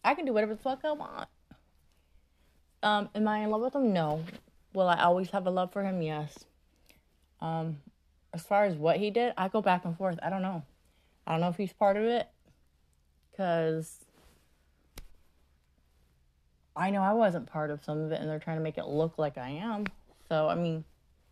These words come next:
I don't know. Right now, I'm seeing, uh, somebody here in Omaha, Nebraska, my baby Mike, and, uh,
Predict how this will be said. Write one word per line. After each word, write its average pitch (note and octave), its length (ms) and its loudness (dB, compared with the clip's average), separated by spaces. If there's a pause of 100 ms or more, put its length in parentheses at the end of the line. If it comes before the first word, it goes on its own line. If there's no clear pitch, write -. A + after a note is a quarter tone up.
(540)
I G3 80 4
don't C4 200 4
know. - 60 -4 (1040)
Right G3 180 0
now, A3 460 -6
I'm F#3 400 -2
seeing, F3+ 760 -6 (580)
uh, E3 220 -6
somebody F3 320 -4
here E3+ 220 4
in E3 140 2
Omaha, E3 280 -2
Nebraska, G3 600 -6 (520)
my D#3+ 100 -4
baby D#3 240 4
Mike, A3+ 340 -2
and, E3 300 -4
uh, D#3 220 -6